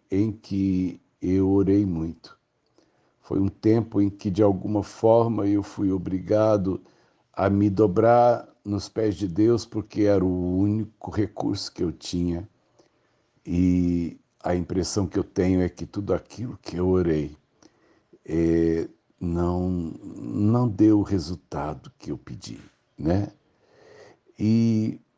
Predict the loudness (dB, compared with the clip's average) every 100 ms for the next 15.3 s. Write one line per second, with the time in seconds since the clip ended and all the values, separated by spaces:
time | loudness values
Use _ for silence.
0 | -4 -4 2 6 6 4 -4 -12 _ -4
1 | -2 -4 -8 _ _ _ _ _ -10 -6
2 | -4 0 -2 0 -4 0 0 0 0 0
3 | 0 -2 -10 -10 -10 -10 -10 -6 0 2
4 | 2 -2 _ -20 _ _ _ -2 0 0
5 | 2 2 0 0 2 4 4 2 0 -4
6 | -6 -6 -8 -6 0 2 2 0 -6 -10
7 | -10 -10 -6 -4 -4 -8 _ _ _ -12
8 | -6 0 2 2 0 0 0 -2 -10 -6
9 | -2 0 0 -2 -10 -12 -16 _ _ _
10 | _ -20 -10 -4 -4 -4 -4 -4 -2 -2
11 | 0 0 0 -4 -8 -6 -4 -6 -6 -12
12 | -8 -4 0 0 -2 -4 -8 _ _ _
13 | _ -4 2 4 4 2 0 0 -2 -4
14 | -4 -4 -4 -4 -6 -8 -8 -10 -4 -2
15 | -2 -2 -6